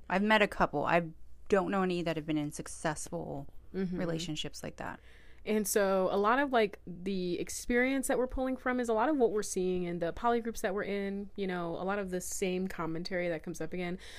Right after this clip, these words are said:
Speaker 2: A lot of what almost becomes, like, y-, you know, in the poly culture, if you will, like, you know, sometimes I'll send April a screenshot of, like, somebody who's, like, a newbie poly who's looking for, th-,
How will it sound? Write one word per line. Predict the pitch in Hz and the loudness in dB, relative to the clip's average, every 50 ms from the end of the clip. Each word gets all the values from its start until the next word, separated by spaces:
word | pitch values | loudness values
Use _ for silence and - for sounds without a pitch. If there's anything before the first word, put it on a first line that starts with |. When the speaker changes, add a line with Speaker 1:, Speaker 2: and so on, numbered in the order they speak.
| - - | -8 -2
Speaker 2:
A | - 190 | 0 4
lot | 208 233 285 | 6 6 6
of | 294 | 6
what | 269 240 | 6 6
almost | 220 214 226 226 220 | 6 6 2 0 0
becomes, | - 196 - 214 196 190 - | -2 -4 -2 -2 -4 -4 -2
like, | 190 175 165 156 - - | -2 -4 -4 -4 -6 -8
y-, | - 208 196 - | -6 -6 -6 -6
you | - 202 202 196 | -6 -4 -4 -2
know, | 165 160 | -2 -2
in | 170 170 | -4 -4
the | 165 165 | -6 -6
poly | - - 202 185 170 160 | -4 -2 -2 0 0 -2
culture, | - - - 170 165 170 - - 156 151 | -4 -2 -2 -2 -2 -2 -2 -2 -2 -2
if | 156 - - | -2 -2 -4
you | 147 131 | -4 -4
will, | 151 131 131 135 147 | -2 -4 -4 -4 -4
like, | 175 170 - - 190 - - - - - - - | -4 -6 -6 -8 -8 -10 -12 -14 -14 -14 -6 0
you | - 190 | 2 4
know, | 185 175 | 4 4
sometimes | 170 - - 202 196 - 190 175 180 | 2 2 0 0 2 2 0 0 0
I'll | 175 175 | -2 -2
send | - 175 170 165 156 | 0 -2 -2 -2 -2
April | - 180 175 - 165 156 | -2 -2 0 0 2 0
a | 151 | 0
screenshot | - - - - 170 165 165 - - 156 151 147 | 0 -2 -2 -2 -2 -2 -2 -2 -2 -2 -2 -2
of, | 151 - | -2 -4
like, | 156 147 - | -6 -6 -4
somebody | - 170 165 156 156 156 160 | -4 -4 -2 -2 -2 -2 -2
who's, | 160 170 160 - - | -2 -2 -2 -2 -2
like, | 156 151 147 147 - - | -2 -2 -2 -4 -4 -4
a | - | -2
newbie | 180 175 170 160 160 160 156 | 0 0 2 2 2 2 2
poly | - - 160 151 147 156 156 | 2 0 0 0 2 0 0
who's | 160 170 160 - | 0 -2 -4 -4
looking | 156 - - 160 | -4 -4 -6 -6
for, | - - 160 | -6 -6 -6
th-, | - 170 - - | -4 -4 -6 -6